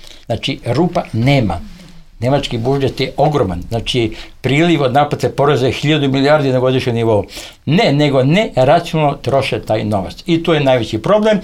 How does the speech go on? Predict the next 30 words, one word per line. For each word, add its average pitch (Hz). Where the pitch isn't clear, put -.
I 135
onda 156
imate 147
partije 190
koje 147
kažu, 160
"Čekajte, 127
mi 117
smo 120
suverenisti, 135
da 98
vodimo 160
malo 139
računa 135
o 127
nemačkim 127
građanima." 139
A -
ne 107
samo 127
o 120
ratu 127
u -
Ukrajini, 120
na 104
Bliskom 117
istoku 117
i -
da 110
pomažemo 113